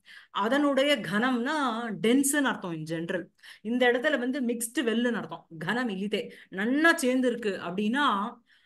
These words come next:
நீங்க வந்து தெலுங்கோ, கன்னடாவோ பேசும்போது பார்த்தீங்கன்னா, நமக்கு சம்ஸ்கிருதம் தெரிஞ்சவாளுக்கு ஓரளவு we can make out. தமிழ் தெரிஞ்சாலும் கன்னடா வார்த்தைகள் கண்டுபிடிச்சு விடலாம். தெலுங்கு வந்து most of the தெலுங்கு வந்து கொஞ்சம் சான்ஸ்கிரிட்டைஸ்டா இருக்கும். நல்ல அந்த கிளாசிக்கல் தெலுங்குலாம் பார்த்தீங்கன்னா.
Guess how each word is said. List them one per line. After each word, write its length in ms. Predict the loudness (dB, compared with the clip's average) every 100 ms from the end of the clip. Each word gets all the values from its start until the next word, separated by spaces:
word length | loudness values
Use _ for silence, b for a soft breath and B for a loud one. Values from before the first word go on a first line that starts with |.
| b b
நீங்க 240 | -6 -4
வந்து 320 | 0 2 2
தெலுங்கோ, 680 | 2 4 4 4 0 -2 -4 -6 0
கன்னடாவோ 560 | 2 6 4 4 2 2
பேசும்போது 500 | 0 0 0 -2 0
பார்த்தீங்கன்னா, 480 | -2 -4 -4 -4 -4
நமக்கு 260 | -6 -6
சம்ஸ்கிருதம் 460 | -6 -6 -4 -2 -2
தெரிஞ்சவாளுக்கு 680 | -2 -6 -8 -10 -6 -6 -6 -12 _
ஓரளவு 640 | -2 4 8 8 6 4 0
we 40 |
can 260 | 0 0 -2
make 180 | -4
out. 160 | -6 -8 -14 _
தமிழ் 280 | 0 4 6
தெரிஞ்சாலும் 560 | 4 6 4 4 2
கன்னடா 280 | 0 2 2
வார்த்தைகள் 360 | 0 -2 -6 -6
கண்டுபிடிச்சு 360 | -6 -8 -10
விடலாம். 360 | -10 -10 -12 -16 _ _ _
தெலுங்கு 340 | 4 6 4
வந்து 480 | 2 2 2 2 2
most 240 | 0 -2 -2
of 160 | -2
the 60 | 0
தெலுங்கு 360 | 2 2 0
வந்து 260 | -4 -4 -4
கொஞ்சம் 380 | -4 -4 -6 B B -10 -2
சான்ஸ்கிரிட்டைஸ்டா 720 | -2 -2 -4 -2 -4 0 0
இருக்கும். 260 | 0 -4 -18 _ _ _
நல்ல 280 | -6 0 2
அந்த 160 | 2 0
கிளாசிக்கல் 460 | -2 -2 0 -2
தெலுங்குலாம் 460 | 0 -2 -2 -4 -4
பார்த்தீங்கன்னா. 440 | -6 -8 -10 -12